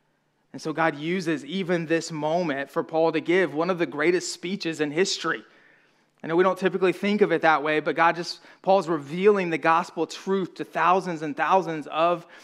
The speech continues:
his people. And I don't even know if Paul knew it was that important in the moment. But God uses it,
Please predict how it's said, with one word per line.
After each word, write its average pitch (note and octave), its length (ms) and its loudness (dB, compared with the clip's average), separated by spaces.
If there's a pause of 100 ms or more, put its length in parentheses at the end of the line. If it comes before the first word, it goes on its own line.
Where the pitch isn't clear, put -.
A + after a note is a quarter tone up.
(140)
his E3 220 -4
people. D#3+ 580 -8 (1000)
And F3+ 140 2
I F#3+ 80 4
don't B3 140 4
even G#3 120 2
know G3+ 120 6
if G3 100 -4
Paul A#3+ 400 4
knew F#3 160 0
it D#3+ 60 -6
was D#3+ 100 -8
that D3 180 0
important C#3 400 -4
in B2+ 60 -8
the A#2+ 80 -10
moment. A2 300 -12 (920)
But F3+ 140 0
God G3+ 200 4
uses F#3+ 760 4
it, D#3+ 280 0